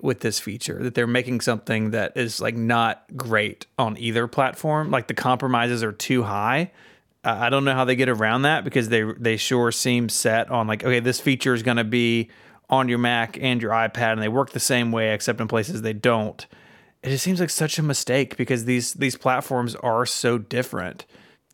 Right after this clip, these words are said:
I mean, I remember when this was rumored, really thinking, like, "Oh, yeah, great. Like, overlapping windows make a lot of sense on the Mac. They can make sense on the iPad." And I think they still could, but I think the details around how Apple has done this on the iPad just, they just don't make sense.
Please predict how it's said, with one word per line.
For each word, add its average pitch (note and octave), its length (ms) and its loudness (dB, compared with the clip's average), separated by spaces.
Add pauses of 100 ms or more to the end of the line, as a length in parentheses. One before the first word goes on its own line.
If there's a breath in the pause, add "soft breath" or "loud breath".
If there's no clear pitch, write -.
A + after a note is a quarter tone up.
(120)
I - 60 -2
mean, C3 260 2
I - 40 -4
remember D3+ 320 2
when C#3 160 2
this C3+ 120 2
was B2+ 160 0
rumored, B2+ 380 2
really A#2+ 240 4
thinking, B2 400 -2
like, A2 220 -2
"Oh, E3 80 4
yeah, F3 160 4
great. D#3+ 320 2
Like, A#2+ 160 -4
overlapping C#3 500 2
windows C3 320 2
make B2 300 -2
a C3+ 80 2
lot A#2 140 2
of A2+ 60 -8
sense D#3 300 2
on D3+ 100 0
the C3+ 60 0
Mac. B2+ 500 0
They A#2+ 220 -2
can A#2+ 140 -2
make A#2+ 180 0
sense B2+ 200 -2
on A#2 100 0
the A#2 80 -2
iPad." A2 720 0 (500 soft breath)
And C#3+ 80 2
I - 0 -
think F3+ 180 0
they E3+ 120 4
still E3 280 2
could, D#3 720 4 (440 soft breath)
but C3 80 4
I C3 80 4
think D3 160 0
the D3 80 4
details B2 720 2
around A2+ 320 0
how A#2 120 2
Apple A#2 340 0
has G#2+ 180 -2
done B2+ 440 0
this G#2+ 400 2
on A2+ 160 -2
the A2+ 80 -2
iPad G#2+ 420 0
just, G#2+ 320 -4 (140)
they C3 120 -4
just C3 160 -4
don't C#3+ 160 0
make D3 160 -2
sense. - 460 -6